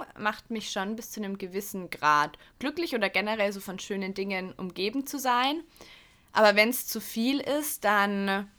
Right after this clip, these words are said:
limitiert mich das eher oder dann, da hab ich das Gefühl, das überfordert mich,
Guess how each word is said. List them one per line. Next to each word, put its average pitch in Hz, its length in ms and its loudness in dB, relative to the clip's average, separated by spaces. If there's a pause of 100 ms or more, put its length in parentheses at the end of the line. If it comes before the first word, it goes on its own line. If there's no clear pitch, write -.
(560)
limitiert 208 480 2
mich 269 160 -2
das 311 180 -6
eher 302 340 4
oder 202 360 6
dann, 185 440 0 (760)
da 208 160 4
hab 233 80 12
ich 285 80 4
das 294 140 -4
Gefühl, 269 240 2
das 254 140 -2
überfordert 202 640 4
mich, 170 300 -8